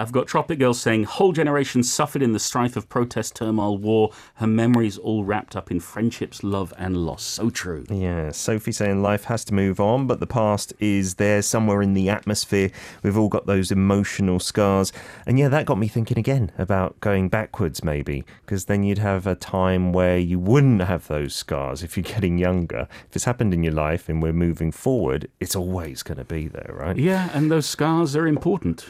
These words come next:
Speaker 2: Oh, I suppose, yes. Um, Paul, thanks as ever for coming in,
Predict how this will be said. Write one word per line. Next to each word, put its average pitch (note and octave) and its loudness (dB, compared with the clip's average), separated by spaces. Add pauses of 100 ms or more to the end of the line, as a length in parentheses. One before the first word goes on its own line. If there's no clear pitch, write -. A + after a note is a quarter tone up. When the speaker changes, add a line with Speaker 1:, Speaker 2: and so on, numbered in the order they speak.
Speaker 2:
Oh, G2 -4 (180)
I F#2 -6
suppose, G2+ -6 (180)
yes. F#2 -6 (100)
Um, G#2+ 2
Paul, F#3+ 6
thanks F#3 4
as F3 2
ever F3 6
for E3+ 0
coming D#3+ 2
in, D#3 2